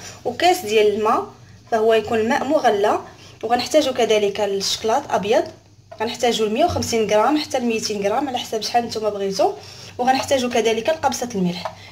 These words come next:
هادو هما المكونات اللي كنحتاجو في الصوص كراميل، فما فيهش بزاف تاع المكونات وكيجي زوين. ندوزو لطريقه التحضير. بالنسبه لطريقه التحضير فغادي نحتاجو لشي مقلاه هكا تكون ثقيله او لا كاسرول، المهم خاصها تكون ثقيله،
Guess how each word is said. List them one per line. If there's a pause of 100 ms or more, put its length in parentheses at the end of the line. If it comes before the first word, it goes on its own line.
هادو
هما
المكونات
اللي
كنحتاجو
في
الصوص
كراميل،
فما
فيهش
بزاف
تاع
المكونات
وكيجي
زوين. (480)
ندوزو
لطريقه
التحضير. (1500)
بالنسبه
لطريقه
التحضير
فغادي
نحتاجو
لشي
مقلاه
هكا
تكون
ثقيله
او
لا
كاسرول،
المهم
خاصها
تكون
ثقيله،